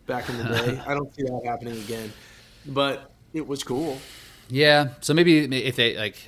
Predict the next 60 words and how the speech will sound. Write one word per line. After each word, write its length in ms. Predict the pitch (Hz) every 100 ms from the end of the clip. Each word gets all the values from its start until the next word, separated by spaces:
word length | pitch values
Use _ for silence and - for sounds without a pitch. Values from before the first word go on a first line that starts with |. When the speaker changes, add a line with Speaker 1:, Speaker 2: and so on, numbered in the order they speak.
| -
Speaker 2:
is 120 | 104
a, 120 | 110
uh, 120 | 110 110
the 120 | 113
Spartan 260 | - 135 110
Cross 320 | - 110 95
is 60 | 95
supposed 220 | 104 -
to 60 |
be 40 | 98
that 100 | 87
next 220 | 95 -
investment. 560 | 90 92 - 95 92 92
I 20 |
mean, 80 | 95
I 160 | 101
don't 80 | 85
know 100 | 80
anything 280 | 80 82 80
about 220 | 80 82
it, 60 | 85
but, 140 | 101
like, 240 | 90 85 - _ -
maybe 480 | 120 123 123 110 107
that 180 | 104
Speaker 1:
Team 320 | - 160 180 175
racing, 460 | 185 247 247 247
baby, 480 | 226 226 226 226 226
team 400 | - 240 277 277
racing. 440 | 294 349 - 339
Speaker 2:
That'll 120 | 302 311
be 80 |
cool. 400 | - 123 113 90 - _
I, 180 | 123 117 -
I 180 | - 113
mean, 260 | 107 107 -
I 100 | 95
hope. 320 | 113 98 87
I 60 | 110
mean, 340 | 107 101 98 -
I'm, 120 | 120 117
I'm 160 | 123 131
worried 200 | 135 107
how 120 | 117
they're 100 | 110
gonna 140 | 107
try 140 | 101 107
to 60 |
leverage 600 | 98 104 104 98 92 - - - - - -
us 200 | 117 117
as 100 | 101
athletes 560 | 110 117 151 151 - - -
to, 120 | -
like, 400 | 104 98 95 - - - - - _ _ _ _ _ _
make 480 | 90 101 104 110 -
it 60 |
be 60 | 156
a 20 |
Speaker 1:
Well, 240 | 147 110 101
Speaker 2:
thing. 320 | 120 156